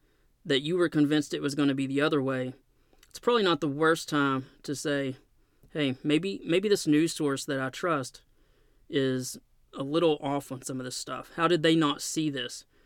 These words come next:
'Cause I don't know about you, but I don't like to be, you know, I don't, I don't like to have or hear things that aren't true. And so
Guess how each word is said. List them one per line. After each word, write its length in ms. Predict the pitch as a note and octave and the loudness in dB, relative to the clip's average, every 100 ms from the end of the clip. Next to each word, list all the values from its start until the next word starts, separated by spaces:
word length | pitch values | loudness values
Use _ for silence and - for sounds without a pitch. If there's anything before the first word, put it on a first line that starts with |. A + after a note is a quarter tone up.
| _ _ | _ _
'Cause 140 | E3+ | 4
I 60 | G3 | 4
don't 100 | G3+ | 6
know 60 | |
about 260 | E3 D3 - | 4 4 2
you, 120 | A3 | -2
but 100 | E3 | 2
I 100 | D#3+ | 4
don't 180 | G#3 E3+ | 4 4
like 260 | C#3+ C#3+ - | 2 2 -4
to 100 | C#3+ | -8
be, 480 | C#3 C#3+ C3+ C3 _ _ _ _ _ _ _ _ | -4 -2 -4 -8 _ _ _ _ _ _ _ _
you 100 | - | -2
know, 80 | A#2+ | 0
I 60 | C3+ | 0
don't, 240 | E3+ - - | -2 -8 -10
I 120 | - D3+ | -4 -4
don't 140 | D3+ | 0
like 180 | C3+ C3 | 0 0
to 140 | C3+ | -4
have 500 | C3 C3 C3 C3 - - | -4 -2 -2 -4 -8 -10
or 140 | D3 | -8
hear 340 | C3 - D#3 E3+ | -8 -4 -2 -2
things 420 | D3 C3+ C3 C3 | 0 -2 -2 -4
that 220 | C#3+ C3+ - | -8 -8 -4
aren't 220 | F#3+ C3+ | -4 -2
true. 420 | - F3 E3+ D3+ D3 _ _ C#4+ | -4 -2 0 0 -4 _ _ -8
And 300 | C3+ C4+ C3 | -6 -4 -4
so 340 | D3 C#3 C3+ | -6 -4 -6